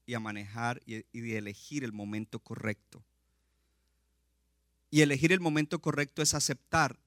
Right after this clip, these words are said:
el momento correcto de Dios. ¿Pero por qué yo lo elijo? Porque tú tienes la libertad de coger el árbol que prohibieron o no co-, escogerlo.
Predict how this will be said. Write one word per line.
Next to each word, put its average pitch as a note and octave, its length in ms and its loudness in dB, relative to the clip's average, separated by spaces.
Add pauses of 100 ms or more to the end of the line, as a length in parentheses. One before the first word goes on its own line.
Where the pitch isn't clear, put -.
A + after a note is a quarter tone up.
el B2+ 100 2
momento A#2+ 380 0
correcto A2+ 480 0
de G#2+ 120 2
Dios. - 760 -12 (1700)
¿Pero G#3 180 10
por F#3+ 160 2
qué A3 140 4
yo A3+ 140 8
lo A3 100 8
elijo? A3 360 2 (420)
Porque C3 600 2
tú D3 100 -2
tienes D3+ 560 2
la B2+ 120 2
libertad B2 400 2
de C3+ 100 0
coger C3 420 2
el A#2 120 -2
árbol C#3+ 280 4 (240)
que - 120 -12
prohibieron D#3 580 -2 (800)
o G#2 120 -2
no A2+ 300 2
co-, - 220 -10
escogerlo. G#2+ 640 -4